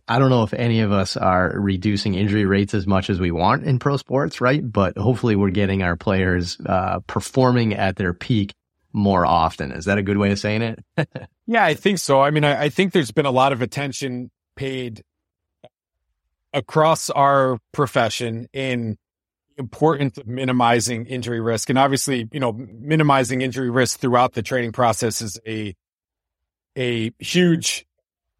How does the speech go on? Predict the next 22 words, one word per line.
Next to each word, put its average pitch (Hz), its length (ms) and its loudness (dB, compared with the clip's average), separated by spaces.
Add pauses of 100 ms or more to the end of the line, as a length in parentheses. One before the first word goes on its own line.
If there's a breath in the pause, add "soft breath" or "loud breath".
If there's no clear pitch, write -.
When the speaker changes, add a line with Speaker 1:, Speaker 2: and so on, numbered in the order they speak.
(120)
Speaker 2:
goal 139 380 2
that 131 360 2
I 127 120 0
think 143 320 -2
we 127 180 -6
do 143 280 -2
have 120 200 -2
a 117 40 -8
lot 113 180 0
of 107 80 -12
control 110 480 -6
over. 107 420 -8 (420)
Minimizing 151 640 0
risk 135 360 0
within 123 280 -4
sport, 135 600 2 (880)
you 135 80 -6
know, 131 80 0
I, 123 280 -2
I 131 40 -2
think 165 300 -2
has 135 340 -8